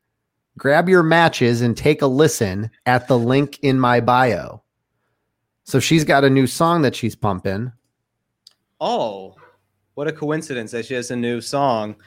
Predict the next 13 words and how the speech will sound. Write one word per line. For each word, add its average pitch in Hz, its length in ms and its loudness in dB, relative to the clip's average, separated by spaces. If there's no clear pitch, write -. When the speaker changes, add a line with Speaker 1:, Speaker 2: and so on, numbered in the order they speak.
Speaker 2:
dropping 123 320 -4
the 113 100 -4
day 120 220 -2
after 117 220 -6
she 117 160 -12
was 110 140 -10
on 110 100 -6
a 107 40 -8
very 110 200 -6
popular 110 380 -8
T 113 160 -14
V 110 100 -10
show. 101 320 -16